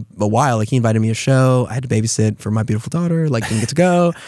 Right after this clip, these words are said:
Um, had this song. Felt like he just was, like, right for it. So, uh,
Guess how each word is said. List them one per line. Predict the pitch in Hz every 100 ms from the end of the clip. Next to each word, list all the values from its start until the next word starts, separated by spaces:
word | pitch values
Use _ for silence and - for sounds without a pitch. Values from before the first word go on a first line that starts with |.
| - - _ _ 123
Um, | 123 113 113 110
had | 131 139
this | 127
song. | - 160 151 151 156
Felt | - -
like | 196
he | 220
just | 208 220
was, | 208 202 190
like, | 147 147 143 - -
right | 110 180
for | - 101
it. | 92
So, | - 120 117 113 - - - _ _
uh, | _